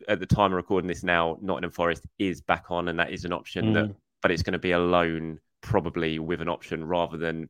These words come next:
Speaker 1: previously it was being discussed as a permanent. I think now it's more likely to be a loan. But I think that might well happen. But Sambi again, you know, what's that? I don't, I, I've, that's gone quiet. I've not really heard anything myself on Sambi. So
Speaker 2: Well,
Speaker 1: do you think
Speaker 2: Brighton are
Speaker 1: all these
Speaker 2: quite
Speaker 1: players
Speaker 2: close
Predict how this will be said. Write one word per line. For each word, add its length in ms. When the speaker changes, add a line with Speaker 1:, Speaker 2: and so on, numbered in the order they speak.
Speaker 1:
previously 640
it 80
was 100
being 220
discussed 400
as 60
a 40
permanent. 440
I 40
think 220
now 220
it's 140
more 200
likely 260
to 120
be 80
a 40
loan. 320
But 80
I 60
think 160
that 160
might 220
well 120
happen. 360
But 100
Sambi 400
again, 360
you 60
know, 140
what's 240
that? 80
I 80
don't, 240
I, 160
I've, 260
that's 200
gone 180
quiet. 340
I've 120
not 120
really 160
heard 180
anything 300
myself 400
on 60
Sambi. 360
So 100
Speaker 2:
Well, 60
Speaker 1:
do 100
you 80
think 160
Speaker 2:
Brighton 20
are 40
Speaker 1:
all 40
these 100
Speaker 2:
quite 140
Speaker 1:
players 180
Speaker 2:
close 320